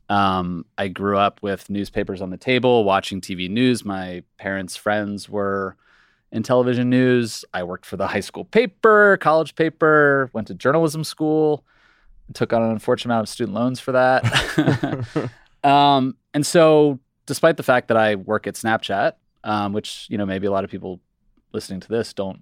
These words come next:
use, um, I am also kind of a curmudgeon about journalism. Like, I care, in part 'cause I put in a lot of hard work. I care about the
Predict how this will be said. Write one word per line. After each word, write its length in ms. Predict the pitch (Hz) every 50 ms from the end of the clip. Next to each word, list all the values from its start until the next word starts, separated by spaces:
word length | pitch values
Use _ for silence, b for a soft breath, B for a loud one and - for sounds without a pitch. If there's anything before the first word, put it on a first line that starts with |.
| _ 101
use, 600 | 95 110 131 143 131 107 107 123 143 - - -
um, 520 | - 104 98 98 95 95 92 90 92 95 - b b b b b b b b b b b _ _ _ _ _ _ -
I 240 | 98 101 101 101 101
am 140 | 101 101
also 260 | 101 107 - - 113 -
kind 180 | - 113 110
of 80 | 107 101
a 40 | 107
curmudgeon 640 | - - 107 110 131 123 98 95 85 82 78 -
about 420 | - - 95 95 92 90 80 - -
journalism. 460 | - 92 87 87 80 80 90 - 90
Like, 120 | 95 -
I 80 | 107 107
care, 840 | - - - - - - 104 104 104 104 104 104 101 98 95 90 b b b b b b b b b
in 100 | - 98
part 220 | - - 117 113 -
'cause 140 | - 92
I 160 | 101 98 101 104
put 180 | - 107 98
in 80 | 101 98
a 80 | 95
lot 140 | 95 95 95
of 100 | 95 92
hard 240 | - 95 92 90 85
work. 460 | 85 80 80 87 117 - _ - - _ -
I 80 | 104
care 260 | - - - 113 120 120
about 500 | 107 101 98 98 104 101 95 - - 98
the 460 | 101 95 95 95 95 95 92 92